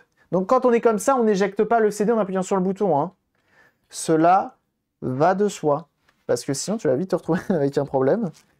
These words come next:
Et, euh, tu risques pas de retrouver ton C D en très bon état, si tu vois ce que je veux dire. Ok ? Eh ben, c'est pas grave. On va venir démonter notre lecteur à cent pour cent. Dans tous les cas,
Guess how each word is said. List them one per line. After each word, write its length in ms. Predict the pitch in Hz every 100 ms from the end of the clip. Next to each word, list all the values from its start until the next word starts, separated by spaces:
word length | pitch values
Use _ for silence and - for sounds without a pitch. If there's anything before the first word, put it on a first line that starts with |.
| _ _ _ _ _ _ _ _ -
Et, 180 | 143 143
euh, 1120 | 123 113 104 104 104 104 101 101 98 101 101
tu 140 | -
risques 180 | 135 -
pas 160 | 131 202
de 60 |
retrouver 260 | 165 - 185
ton 100 | 156
C 120 | -
D 60 | 208
en 100 | 147
très 180 | - 208
bon 140 | 214
état, 280 | 156 131 - _ _
si 80 | -
tu 80 |
vois 80 | 156
ce 80 | 165
que 80 | 156
je 100 | 147
veux 80 | 123
dire. 180 | 110 - _ _ _ _ _ _ _ _ _ 165
Ok ? 180 | 233 - _ _ _ _ _ _ _ _ _ _ _ _ _ _ _ - _ - - _ _ _ _ _ 147
Eh 100 | 139
ben, 140 | 120
c'est 180 | - 123
pas 160 | 117
grave. 380 | 120 135 202 277 320 339 _ _ _
On 160 | 139 139
va 160 | 139 135
venir 280 | 143 143
démonter 400 | 135 147 143 139
notre 280 | 143 135 151
lecteur 380 | 135 - - 135
à 100 | 123
cent 160 | - 135
pour 140 | -
cent. 140 | 214
Dans 100 | 233
tous 120 | - 135
les 120 | 131
cas, 200 | 156